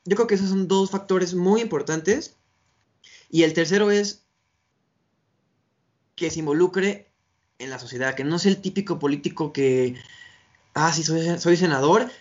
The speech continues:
y voy todos los días a la Cámara de Senadores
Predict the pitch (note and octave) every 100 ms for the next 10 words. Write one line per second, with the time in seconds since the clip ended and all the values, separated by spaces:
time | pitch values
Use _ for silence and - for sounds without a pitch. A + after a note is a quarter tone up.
0 | _ D3+ D3 C#3 D3 D3+ D#3 D#3 C#3+ C3+
1 | D3 D3 B2+ C3 C3+ C#3+ C3+ B2 A#2+ A#2+
2 | A2+ A2+ A#2 A2+ C#3 F#3 G#3+